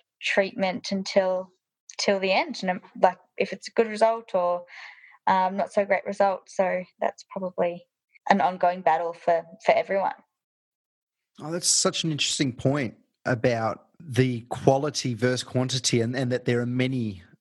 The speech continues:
Speaker 2: parts of the world still today, but probably throughout history, where the end of life would have been surrounded by people you love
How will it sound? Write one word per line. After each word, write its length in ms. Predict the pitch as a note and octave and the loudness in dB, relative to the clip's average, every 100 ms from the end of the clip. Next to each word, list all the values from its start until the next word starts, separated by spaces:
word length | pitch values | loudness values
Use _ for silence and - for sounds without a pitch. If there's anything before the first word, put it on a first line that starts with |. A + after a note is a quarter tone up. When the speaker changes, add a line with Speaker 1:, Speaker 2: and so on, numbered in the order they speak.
| - | 0
Speaker 2:
parts 260 | B2+ B2 - | 4 4 2
of 40 | |
the 80 | A#2+ | 0
world 260 | A2 A2 | 0 -2
still 240 | - - G#2+ | -2 -2 0
today, 340 | - A2+ B2 | 0 0 0
but 240 | A2+ A#2 - | -2 -6 -2
probably 340 | B2 A2+ A2 | 0 0 -4
throughout 260 | - A2+ G#2+ | -2 -2 -2
history, 640 | D#3+ C3+ - A2 A#2+ C#3 _ _ | -2 -2 0 0 -2 -10 _ _
where 460 | A#2 B2 A#2+ A#2 G#2+ - - _ _ | 0 2 0 -4 -8 -16 -20 _ _
the 260 | C#3 A#2+ - | -8 -4 0
end 180 | D#3+ D3+ | 2 0
of 100 | A2+ | 0
life 280 | A2+ G#2+ B2+ | 0 -2 -2
would 80 | |
have 180 | A2 - | -4 0
been 400 | A#2 A2+ A2 G#2+ - | 0 0 -2 -6 -4
surrounded 580 | - A#2+ A#2 A#2 G#2+ G2 | 0 2 2 0 -4 0
by 160 | G#2+ A2 | 0 0
people 340 | A#2+ A2+ A2 | -2 -2 -2
you 100 | A2 | -2
love 580 | G#2+ G#2+ G#2 F#2 - | 0 -2 -4 -10 -16